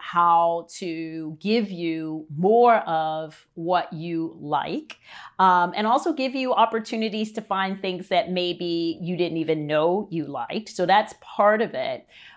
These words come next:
But one of the things that I think about as a leader on diversity and inclusion is that the inside has to be right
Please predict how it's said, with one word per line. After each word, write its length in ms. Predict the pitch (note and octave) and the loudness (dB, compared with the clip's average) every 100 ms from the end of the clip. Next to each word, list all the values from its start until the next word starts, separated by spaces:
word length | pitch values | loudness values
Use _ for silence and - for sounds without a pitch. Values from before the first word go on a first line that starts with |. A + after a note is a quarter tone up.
| - | -8
But 560 | F3+ A#3+ A#3 A3+ - _ _ _ - | 6 10 10 8 2 _ _ _ -10
one 540 | G3 G3 B3 D4 E4 F4 | -6 2 6 6 6 2
of 140 | B3+ | -2
the 100 | A#3 | -2
things 540 | A3+ G#3 G3+ G3+ F#3+ | -2 -6 -6 -6 -2
that 260 | F3+ E3+ D#3+ | 2 2 2
I 260 | E3 E3+ G3 | 2 4 2
think 300 | G3 F#3 F3+ | -2 -6 -4
about 340 | D#3+ C#3+ D3 | -2 0 -2
as 200 | - E3 | -2 -2
a 80 | D#3+ | -2
leader 560 | D#3+ F3 F#3 E3+ D#3+ D3+ | -4 -4 -2 -2 -2 -2
on 220 | D#3 D#3+ | -6 -6
diversity 480 | E3 D#3+ E3 - E3+ | -6 -6 -6 -6 -8
and 100 | D#3 | -8
inclusion 640 | D#3 - F3 F3 E3 C#3+ | -8 -6 -4 -4 -6 -8
is 300 | - F3+ F3 | -4 -2 0
that 220 | F3 F3 F3+ | 0 -2 -2
the 180 | F3+ | -2
inside 720 | A3+ A#3+ B3 G#3+ G#3+ G#3 G3 G3 | 0 0 2 4 6 4 2 0
has 400 | - D#3 F#3 - | -4 -4 -4 -6
to 100 | G3 | -8
be 200 | F3+ D#3+ | -4 -6
right 480 | D3+ D#3 F3 A#3+ | -2 2 4 2